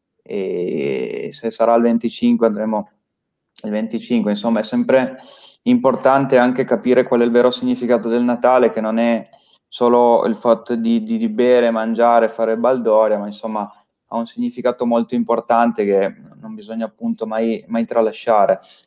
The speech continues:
E per il resto, dopo Natale continueremo a lavorare,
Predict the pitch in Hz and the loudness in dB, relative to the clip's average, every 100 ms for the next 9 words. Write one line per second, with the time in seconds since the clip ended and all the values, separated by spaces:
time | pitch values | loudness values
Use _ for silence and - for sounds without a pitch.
0 | - 143 139 143 151 170 - 123 120 131 | -10 2 4 6 6 4 4 2 4 2
1 | 123 117 135 147 127 101 - _ _ _ | 0 2 4 6 6 4 0 _ _ _
2 | _ 127 123 131 127 131 127 120 127 135 | _ -6 -4 0 2 2 4 4 4 4
3 | 160 151 110 101 - _ | 4 4 4 2 -4 _